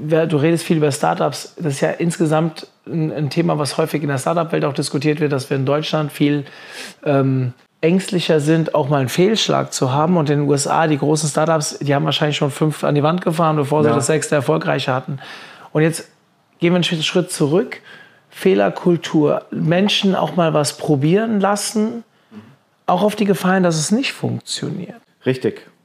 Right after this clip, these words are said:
Speaker 2: ganz wichtiger Punkt. Gut, dass du es ansprichst. Ähm, ich glaube, jetzt war ich sehr stark bei diesen beiden, äh, Bildern und diesen Arten von Unternehmen.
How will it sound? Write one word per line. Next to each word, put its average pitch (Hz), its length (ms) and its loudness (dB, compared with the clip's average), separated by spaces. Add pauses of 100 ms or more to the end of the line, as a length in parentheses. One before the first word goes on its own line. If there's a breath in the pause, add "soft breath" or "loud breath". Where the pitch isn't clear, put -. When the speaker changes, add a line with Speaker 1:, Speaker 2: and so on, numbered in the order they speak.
(180)
Speaker 2:
ganz 135 260 -2
wichtiger 117 400 0
Punkt. 101 480 -4
Gut, 131 180 -2
dass 117 120 -2
du 123 60 -6
es 104 80 -6
ansprichst. - 580 -6 (200)
Ähm, 104 480 0 (320 soft breath)
ich 113 160 -8
glaube, 120 540 2 (440 loud breath)
jetzt 110 200 0
war 120 120 4
ich 127 100 -2
sehr 123 180 4
stark 127 300 -2
bei 120 100 2
diesen 113 260 -2
beiden, 110 540 0
äh, - 40 -12 (560)
Bildern 135 1000 0
und 113 120 0
diesen 107 240 -4
Arten 127 320 -2
von 127 180 -8
Unternehmen. 110 640 -4